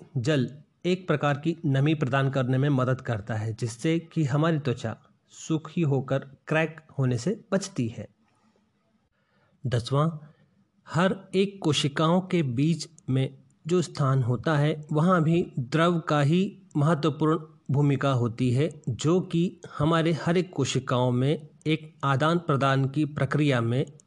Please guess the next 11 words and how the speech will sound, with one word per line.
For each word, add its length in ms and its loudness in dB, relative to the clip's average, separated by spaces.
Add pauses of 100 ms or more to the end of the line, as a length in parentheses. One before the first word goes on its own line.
(100)
भूमिका 760 0
निभाता 420 0
है। 280 -2 (1120)
चलिए, 560 2
अब 160 2
हम 160 4
जानते 420 4
हैं 260 4
कि 420 -2
यह 240 4
जल 520 0